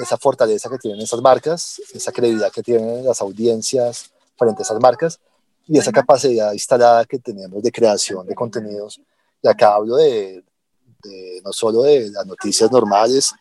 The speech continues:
eh, sino también de podcast, de video,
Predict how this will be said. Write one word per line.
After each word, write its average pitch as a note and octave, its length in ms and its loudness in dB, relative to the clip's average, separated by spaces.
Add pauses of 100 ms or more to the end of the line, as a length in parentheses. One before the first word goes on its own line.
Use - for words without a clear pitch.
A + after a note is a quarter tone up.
(120)
eh, G2 320 -10
sino G#2+ 300 -12
también G2 500 -6 (480)
de A#2+ 160 4
podcast, A2+ 880 4
de A2 180 -4
video, A#2+ 560 0